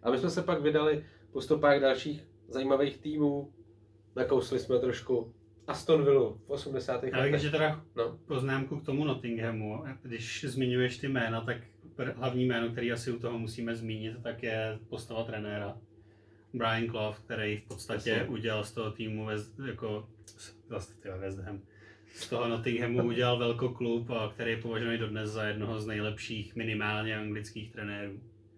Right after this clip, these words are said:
Speaker 1: Jasně.
Speaker 2: A který tam trénoval v podstatě až do devadesátých let, že?
Speaker 1: No, on odcházel někdy v roce dva, tři, devadesát dva nebo devadesát tři
Speaker 2: No.
Speaker 1: až odcházel
Speaker 2: Takže
Speaker 1: do
Speaker 2: on, on
Speaker 1: úplného
Speaker 2: ten tým
Speaker 1: důchodu.
Speaker 2: dotáhl až fakt jako do Premier League, že předtím se to Premier League nemenovalo, že jo, to je od roku devadesát tři vlastně.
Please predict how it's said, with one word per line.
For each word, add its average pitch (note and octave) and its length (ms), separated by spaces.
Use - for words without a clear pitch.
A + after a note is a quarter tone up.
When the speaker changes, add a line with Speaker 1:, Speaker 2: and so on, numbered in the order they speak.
Speaker 1:
Jasně. A#2+ 240
Speaker 2:
A A#2 40
který A2+ 200
tam A2+ 120
trénoval A2+ 500
v - 40
podstatě A2 680
až A2 300
do A2 280
devadesátých G#2+ 680
let, G2+ 200
že? A2 80
Speaker 1:
No, A#2 120
on B2 80
odcházel A#2+ 400
někdy A#2 180
v A#2 60
roce A#2 240
dva, A2+ 340
tři, - 360
devadesát A#2 420
dva A#2+ 120
nebo A#2+ 140
devadesát A#2+ 440
tři - 120
Speaker 2:
No. A#2+ 40
Speaker 1:
až A#2 40
odcházel A#2 340
Speaker 2:
Takže A#2 140
Speaker 1:
do B2 80
Speaker 2:
on, B2+ 60
on D3+ 60
Speaker 1:
úplného C3+ 340
Speaker 2:
ten B2+ 80
tým C3+ 120
Speaker 1:
důchodu. B2+ 140
Speaker 2:
dotáhl B2 380
až A#2 100
fakt A#2 220
jako A#2+ 220
do A#2 260
Premier A#2 280
League, A#2 140
že A#2 60
předtím A2+ 320
se A2 80
to A#2 80
Premier A#2 300
League A#2 120
nemenovalo, G#2+ 440
že A2 80
jo, G#2 80
to G#2+ 100
je G2+ 60
od G2+ 80
roku G2+ 160
devadesát G#2+ 400
tři G#2+ 180
vlastně. G#2 440